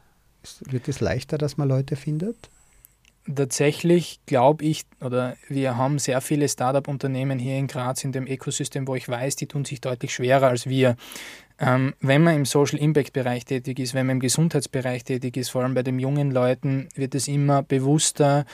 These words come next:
Speaker 2: dass das jeden betrifft. Auch Pflege, ich bin vierundzwanzig Jahre alt, aber Pflege betrifft auch mich, jeden betrifft Pflege. Früher oder später irgendwann auch direkt, indem ich selbst pflegen werde oder indem ich selbst pflegebedürftig sein werde.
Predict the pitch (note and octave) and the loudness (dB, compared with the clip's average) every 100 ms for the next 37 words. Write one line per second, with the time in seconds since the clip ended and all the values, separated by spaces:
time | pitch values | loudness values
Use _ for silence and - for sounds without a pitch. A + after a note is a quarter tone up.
0 | - - - _ C#3 A#2+ C3+ B2 C3 C#3+ | -18 -18 -20 _ -4 -4 -4 0 2 2
1 | C3+ A#2+ B2 A#2 - C3 B2+ - - C3+ | 2 0 -4 -10 -4 0 0 -2 -6 -2
2 | C3+ D3 B2 - B2 C#3 C#3 - B2 C3+ | 0 0 -4 -4 -4 -2 -2 -2 -2 -2
3 | B2+ A#2+ C3+ B2+ A#2+ A#2+ B2 A#2 C3 B2+ | 0 2 2 0 -2 -4 -4 -4 -4 -2
4 | C3 B2+ C#3 - C3 B2 C#3 C#3 - C3+ | -2 -2 -2 0 0 2 2 0 -2 2
5 | C#3+ C#3+ A#2 _ - A#2+ B2+ A#2+ - - | 4 4 -4 _ -10 -6 -6 -6 -14 -12
6 | B2 A#2+ A#2+ A#2 _ - D3 C#3+ B2+ B2 | -6 -4 -4 -10 _ -6 2 2 2 -2
7 | - B2+ A#2+ C3 C3+ C3+ B2 B2 B2 - | -2 -2 0 -2 0 0 0 0 0 -2
8 | C3 B2+ C#3 - B2+ B2 B2 - C3 C3+ | 2 2 0 -4 -2 -2 -2 -2 -2 -2
9 | - C#3 C3 C#3 B2+ B2 C#3 C3 B2+ B2 | -6 -4 -2 0 0 2 2 0 0 -2
10 | B2+ B2+ B2 C3 B2 - C3+ C3 B2 B2 | -4 -4 -4 -4 -4 -4 -2 -2 -2 -2
11 | C#3 - B2 - B2 B2+ C3 C3 | -4 -4 -8 -6 -8 -8 -10 -10